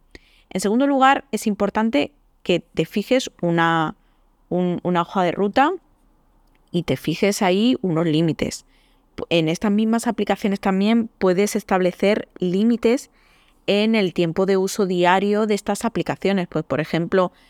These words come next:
eh, me he propuesto no dedicar más de treinta minutos al día a Instagram y en el momento que llegas a los treinta minutos, la aplicación, eh, te, pues, te pone una pantalla, "Has alcanzado tu tiempo,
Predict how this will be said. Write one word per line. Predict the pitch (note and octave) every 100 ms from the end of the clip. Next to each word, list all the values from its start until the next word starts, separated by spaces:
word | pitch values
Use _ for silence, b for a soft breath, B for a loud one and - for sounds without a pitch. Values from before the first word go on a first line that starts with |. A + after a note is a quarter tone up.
| b
eh, | - D#3 E3 E3 E3 D#3+ D#3+
me | E3+ F3 E3+ D#3+ - F3 G3+
he |
propuesto | A3 A3+ A#3 A#3+ B3 C4
no | B3 A3+
dedicar | G#3 G#3+ G#3 F3
más | E3 F#3 G3
de | G3 F#3
treinta | F#3+ G3+ G#3+
minutos | A3+ A3 G#3+ G#3+ -
al | G3+
día | G3 A#3+
a | F#3+
Instagram | F3+ - D#3 C#3+ C#3+
y |
en | D3
el | D3
momento | D3 D3+ F#3+ G3 G3+
que | G3+ G3+
llegas | G3+ G3 -
a |
los | G#3
treinta | - G#3 G#3
minutos, | G#3 A#3 C4+ C4 C#4+ _ b b b b _
la | F3
aplicación, | F#3 F3+ E3+ E3 - G#3+ A3 A3+ b b b
eh, | - E3+
te, | D#3
pues, | F3 E3
te | -
pone | C#3+ E3+ F#3
una | G3+
pantalla, | G3+ G#3 G#3 A#3+ B3+
"Has | A#3+
alcanzado | A3 F#3 G3 G3 G3
tu | G3
tiempo, | F#3 B3 B3+ C#4+ E4+